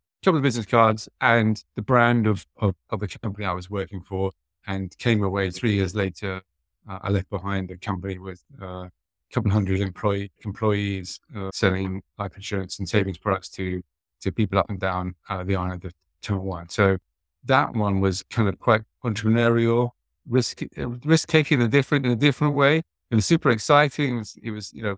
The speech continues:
it, it's a, it was a new country I hadn't really lived in before. So that was sort of starting extremely small and building up to something that was still quite modest size, but, you know, it was quite a,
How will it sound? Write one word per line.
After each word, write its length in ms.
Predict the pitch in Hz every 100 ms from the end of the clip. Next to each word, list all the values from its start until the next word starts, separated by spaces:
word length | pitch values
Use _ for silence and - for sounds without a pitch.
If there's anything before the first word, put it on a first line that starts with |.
| _
it, 140 | 123 _
it's 200 | - 98
a, 40 | 104
it 200 | 110 110
was 120 | 95
a 60 | 98
new 140 | 117
country 320 | - 143 131
I 60 | 104
hadn't 220 | 107 107
really 260 | 101 98 98 _ _
lived 360 | 104 107 135 143
in 100 | 127
before. 540 | 117 - 120 120 123 - _
So 100 | 123
that 160 | 139 143
was 140 | 117
sort 180 | - 117
of 140 | 110 _ _ _
starting 480 | - 151 135 139 117
extremely 420 | 110 - 160 135
small 400 | 110 131 107 98
and 140 | 98 98
building 240 | 110 110
up 140 | 107
to 40 | -
something 400 | - 110 110 107
that 100 | 107
was 100 | 113
still 180 | 165 123
quite 240 | 143 107
modest 360 | 135 139 127 -
size, 320 | 90 95 98
but, 220 | - 98 120
you 80 |
know, 60 | 98
it 20 |
was 140 | 90 -
quite 220 | 123
a, 80 | 107